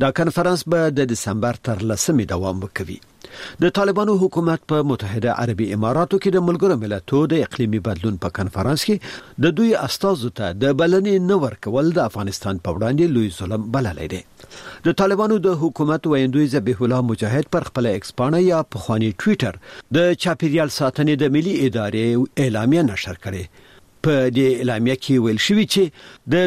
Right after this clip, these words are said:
دوبۍ په کنفرانس کې د افغانستان د استازو نه ګډون له مالي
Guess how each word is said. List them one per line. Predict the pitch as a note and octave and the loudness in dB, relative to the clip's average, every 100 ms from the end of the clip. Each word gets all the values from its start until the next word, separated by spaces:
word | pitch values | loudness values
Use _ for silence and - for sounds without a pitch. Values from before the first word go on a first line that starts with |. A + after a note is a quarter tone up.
| D#3+ | 2
دوبۍ | G3+ A3+ - | 0 0 -2
په | G3 | -2
کنفرانس | F3 D3 C3 D#3+ - | -2 -2 0 -2 0
کې | G3+ | 0
د | D#3 | 0
افغانستان | B2 B2+ B2+ F#3+ G3 | 0 0 0 0 2
د | C#3 A2 | 2 -2
استازو | - C#3 C3 B2+ A#2+ | -2 -2 0 2 2
نه | B2 G#2+ | 2 0
ګډون | G#2+ D#3 A3 | 0 2 4
له | G#3+ F3 | 2 2
مالي | C3+ D3+ | 0 2